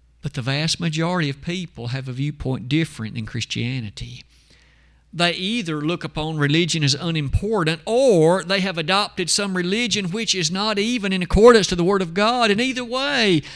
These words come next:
they quite often will not be ready to compliment you and I for the viewpoint that we have in light of the Word of God.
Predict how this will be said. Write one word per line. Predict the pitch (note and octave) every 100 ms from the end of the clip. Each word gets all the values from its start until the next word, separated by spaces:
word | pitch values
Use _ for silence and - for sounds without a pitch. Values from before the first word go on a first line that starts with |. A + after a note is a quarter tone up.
| - - _ _ -
they | G#3+
quite | G#3 - G#3 F3+
often | A3+ C4+ C4 A3+ G3+
will | F#3
not | E3+ G3 A3 - E3+
be | F3 C#3 A2 G2+ G#2+ - - _ _ _ _ _
ready | - D#3+ F#3
to | D#3
compliment | - - G3+ G3 D#3+ D3+ C#3+
you | D#3+ E3
and | C#3+
I | D3+ D3 C3
for | C3 C3
the | B2
viewpoint | B2 F3+ G3+ - C3+ C#3
that | D3+
we | E3 E3
have | D3+ F3+ F#3+
in | E3+
light | E3 F3 G#3
of | G3+
the | F#3
Word | G3+
of | G3+ F3
God. | E3 D#3+ C3+ A#2+ D3